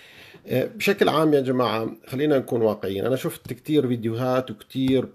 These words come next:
بوستات على السوشيال ميديا عن موضوع الكويت. الناس أكن-، على موضوع السويد، أكنه الناس عم بتحاول تبوش إنه،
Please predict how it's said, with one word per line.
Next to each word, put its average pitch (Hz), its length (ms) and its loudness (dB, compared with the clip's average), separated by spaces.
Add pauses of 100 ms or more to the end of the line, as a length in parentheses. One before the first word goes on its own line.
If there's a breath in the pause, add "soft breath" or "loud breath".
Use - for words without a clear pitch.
بوستات 117 560 -2
على 104 260 0
السوشيال 113 600 -2
ميديا 113 320 0
عن 110 340 0
موضوع 101 340 0
الكويت. 95 380 -6
الناس 127 300 2
أكن-، 120 340 -6
على 110 180 -2
موضوع 113 280 2
السويد، 98 420 -2
أكنه 143 280 0
الناس 131 400 2
عم 120 140 -4
بتحاول 127 720 0
تبوش - 580 -6 (440 loud breath)
إنه، 113 520 4